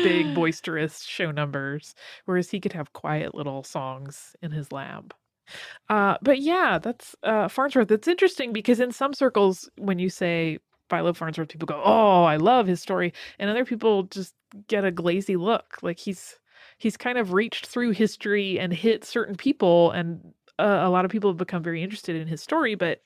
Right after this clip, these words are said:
Speaker 1: for many others, they have no idea he even existed, let alone led to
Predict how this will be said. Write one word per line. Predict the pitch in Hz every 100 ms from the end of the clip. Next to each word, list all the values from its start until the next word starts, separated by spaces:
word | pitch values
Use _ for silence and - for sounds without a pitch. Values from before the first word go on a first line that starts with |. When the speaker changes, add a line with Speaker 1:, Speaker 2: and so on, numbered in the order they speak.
| - - - _
Speaker 1:
for | - 226
many | 220 247 247 247
others, | 277 226 208
they | 214 196
have | 190
no | 175 180
idea | 180 180 170
he | 190
even | 175 170 160
existed, | 147 160 - 170 156 151 - -
let | 180 165
alone | 165 160 160 151 151
led | 156 156 160
to | 165 156 156 156